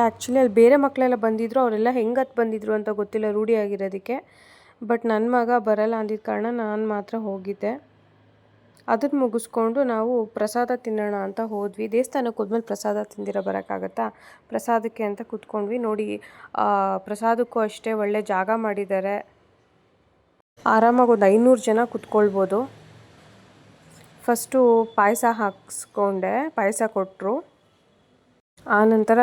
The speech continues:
ರೈಸು, ಆ, ಸಾಂಬಾರು, ರೈಸು, ರಸಮ್ಮು ಎಲ್ಲ ಇತ್ತು. ಎಲ್ಲ ಊಟ ಮಾಡಿಕೊಂಡು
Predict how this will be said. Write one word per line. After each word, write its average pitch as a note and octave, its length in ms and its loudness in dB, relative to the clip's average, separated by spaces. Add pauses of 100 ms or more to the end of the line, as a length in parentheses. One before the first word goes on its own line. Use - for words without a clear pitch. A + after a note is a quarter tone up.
ರೈಸು, A3+ 600 0 (500)
ಆ, G#3 320 4
ಸಾಂಬಾರು, G3+ 540 2
ರೈಸು, G#3 540 -2
ರಸಮ್ಮು G3 540 -2
ಎಲ್ಲ G3 220 0
ಇತ್ತು. G3 440 -2 (340)
ಎಲ್ಲ G#3+ 280 4 (120)
ಊಟ A3 260 -2
ಮಾಡಿಕೊಂಡು A3 720 -2